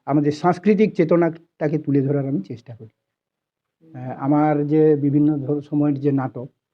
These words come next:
আহ, জানেন হয়তো, আহ, যে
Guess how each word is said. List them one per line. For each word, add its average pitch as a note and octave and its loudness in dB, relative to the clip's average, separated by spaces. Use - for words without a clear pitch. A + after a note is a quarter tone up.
আহ, B2 -12
জানেন C#3+ 2
হয়তো, C3+ -4
আহ, A#2+ -12
যে A#2+ -10